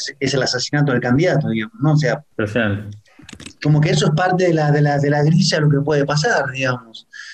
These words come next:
Speaker 1: Eh, en un país que tiene antecedentes en estas cuestiones, ¿no? En el noventa mataron a tres candidatos presidenciales. Entonces eso está todo en estado de, de alerta máxima, digamos. El, el acto de Petro en la Plaza Bolívar tenía una suerte como de,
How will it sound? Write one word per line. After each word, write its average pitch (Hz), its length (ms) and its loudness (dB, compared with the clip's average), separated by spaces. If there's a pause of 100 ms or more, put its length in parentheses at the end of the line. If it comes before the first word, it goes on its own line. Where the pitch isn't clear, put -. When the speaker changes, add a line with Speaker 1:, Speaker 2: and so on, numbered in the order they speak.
(180)
Speaker 1:
Eh, 135 760 2
en 147 140 2
un 165 80 4
país 180 200 0
que 165 120 0
tiene 196 180 2
antecedentes 147 760 2
en 113 100 -6
estas 123 220 -8
cuestiones, 117 380 -4
¿no? 165 460 -2
En - 200 -12
el 120 100 -8
noventa 147 360 2
mataron 131 300 0
a 123 80 0
tres 151 200 0
candidatos 123 440 -2
presidenciales. 110 800 -4 (600)
Entonces 226 420 0
eso 269 160 0
está 208 220 -2
todo 208 220 2
en 180 60 0
estado 170 300 4
de, 151 280 2
de 147 120 2
alerta 143 480 0
máxima, 208 500 0
digamos. 113 460 -4
El, 117 140 -6
el 135 160 2
acto 160 240 0
de 139 140 2
Petro 180 260 0
en 147 60 2
la 131 100 0
Plaza 143 260 -2
Bolívar 151 460 2
tenía 156 180 2
una 151 120 2
suerte 156 220 0
como 131 280 2
de, 120 100 -2